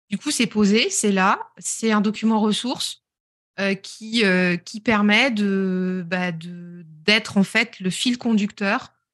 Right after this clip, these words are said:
de l'activité. Et même si les intuitives n'existaient pas,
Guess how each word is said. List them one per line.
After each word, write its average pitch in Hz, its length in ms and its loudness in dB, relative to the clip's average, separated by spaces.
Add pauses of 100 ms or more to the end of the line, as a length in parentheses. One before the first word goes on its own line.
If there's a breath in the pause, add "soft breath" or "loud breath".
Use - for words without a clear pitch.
(260)
de 214 80 2
l'activité. 202 640 -4 (360)
Et 185 40 -20
même 190 140 6
si 214 160 2
les 214 160 4
intuitives 208 420 0
n'existaient 185 480 0
pas, 196 360 0